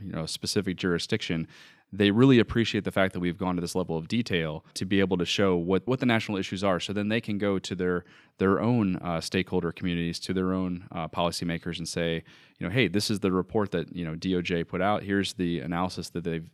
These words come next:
they've done, and let's consider what those specific needs are that, that we can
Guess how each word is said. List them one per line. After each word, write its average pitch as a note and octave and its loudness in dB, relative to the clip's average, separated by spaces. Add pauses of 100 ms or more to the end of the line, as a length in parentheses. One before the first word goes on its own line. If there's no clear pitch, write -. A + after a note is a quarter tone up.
they've F2 -4
done, F#2+ 2
and E2+ -4 (140)
let's - 0 (240)
consider F#2+ 2
what G2 -2
those F2+ 2
specific F2 -4
needs F2+ 0
are F2+ 4
that, D#2 -4
that E2 -2
we A2 0
can E2 -2